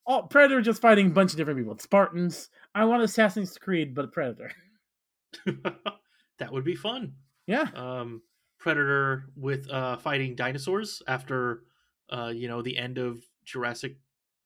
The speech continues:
Speaker 2: I, I don't remember what the title is of the newest Jurassic
Speaker 1: Jurassic
Speaker 2: film.
Speaker 1: World
Speaker 2: Dominion?
Speaker 1: Dominion.
Speaker 2: Dominion. Okay. I still haven't seen it. So.
Speaker 1: Yeah, huh. It,
Speaker 2: I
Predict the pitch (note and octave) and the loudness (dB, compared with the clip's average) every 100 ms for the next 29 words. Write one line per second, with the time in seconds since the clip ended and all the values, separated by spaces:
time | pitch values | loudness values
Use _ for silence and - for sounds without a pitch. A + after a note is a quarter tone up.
0 | _ _ _ _ _ _ _ _ _ C#3 | _ _ _ _ _ _ _ _ _ -12
1 | - B2+ B2+ A#2 G#2+ A2 G#2+ - A2 G#2+ | -6 -6 -6 -8 -10 -10 -14 -14 -12 -10
2 | G#2+ - C3 A#2 A2+ A2 G#2+ - G#2+ G#2+ | -12 -14 -16 -12 -12 -14 -18 -18 -20 -18
3 | - _ - D3 C3 C3 B2 B2+ A#2+ B2 | -20 _ -8 -6 -6 -8 -10 -8 -6 -6
4 | B2+ C3+ - _ _ _ _ _ _ - | -4 -6 -10 _ _ _ _ _ _ -18
5 | A#2 G#2+ G2 - A#2 - C3+ C3 C3+ A2 | -16 -18 -20 -16 -16 -12 -8 -8 -8 -12
6 | - - - _ _ - - _ - - | -14 -20 -20 _ _ -20 -20 _ -20 -18
7 | G#2 - _ B2+ A#2+ _ _ _ _ _ | -18 -20 _ -16 -16 _ _ _ _ _
8 | _ _ C3 B2 _ A#2 | _ _ -18 -18 _ -14